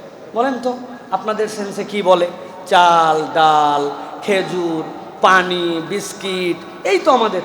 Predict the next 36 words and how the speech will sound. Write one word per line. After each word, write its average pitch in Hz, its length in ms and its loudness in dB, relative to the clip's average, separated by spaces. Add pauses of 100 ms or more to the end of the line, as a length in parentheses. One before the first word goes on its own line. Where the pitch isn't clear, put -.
ত্রাণ। 156 200 0 (440)
কিন্তু 165 460 -4
ছোট 190 140 0
বাচ্চা 185 500 2 (340)
সে 165 180 -2
নিয়ে 160 220 0
আসছে, 180 420 -2 (380)
তার 170 160 -2
কাছে 170 220 -4
অনেকগুলো 175 360 -4 (100)
ব্লক 160 360 4
আছে। 139 240 -6
ব্লক 151 300 -2
চেনেন 254 320 -4
আপনারা? 180 300 -8 (760)
যে 160 80 -2
ব্লক 160 260 2 (120)
দিয়ে 165 120 6
খেলনা 156 380 4
বানায়, 131 280 2 (160)
একটার 156 300 2
মধ্যে 147 240 4
একটা 147 200 4
লাগায় 139 360 6
দিবে, 135 300 2
লাগায় 139 320 4
দেওয়ার 135 220 4
পর 147 60 4
আরেকটা 143 360 2
লাগায় 135 360 0
দিবে। 127 220 -4 (360)
সে 262 320 8 (340)
এই 196 140 0
ব্লকগুলা 190 640 0
হচ্ছে 226 380 -2 (220)
খেল 185 220 2